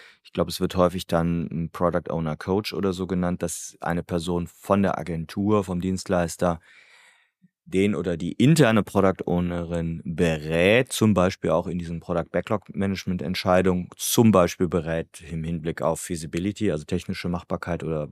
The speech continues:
technische Notwendigkeit bei, bei, weiß nicht, technische Schulden. Es aber letztlich dabei auch geklärt ist, die eine Person, meinetwegen intern vom Auftraggeber, ist P O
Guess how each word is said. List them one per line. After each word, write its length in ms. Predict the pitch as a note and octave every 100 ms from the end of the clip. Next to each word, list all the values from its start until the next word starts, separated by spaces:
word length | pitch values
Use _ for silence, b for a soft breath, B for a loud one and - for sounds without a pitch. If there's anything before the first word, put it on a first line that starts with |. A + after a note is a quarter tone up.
| -
technische 440 | F2 - D#2+ -
Notwendigkeit 760 | E2 D#2 D#2+ F2+ F#2 - E2 -
bei, 300 | D#2 D2 D2
bei, 300 | - - C2+ - _ - _ -
weiß 160 | E2+
nicht, 160 | - -
technische 340 | E2+ D#2+ E2
Schulden. 360 | - F#2+ F#2+ B2+ B B B B B C3+ B _
Es 160 | - A2
aber 160 | A2 G2+
letztlich 360 | A2 - C3
dabei 400 | - G#2 A2 A2+
auch 160 | - G2+
geklärt 420 | G2 - G2 G#2
ist, 220 | G2+ - b b b -
die 120 | -
eine 220 | G2 B2
Person, 600 | D#3 C#3+ A#2 B2 A#2+ B2+ B2
meinetwegen 560 | F#2 F2+ - E2+ -
intern 380 | - F#2+ G#2+ G2+
vom 200 | G2 F#2+
Auftraggeber, 600 | D2 - F2+ - F#2 F2 -
ist 460 | A2 A2+ - - - _ _
P 160 | - F2
O 240 | F2+ C#3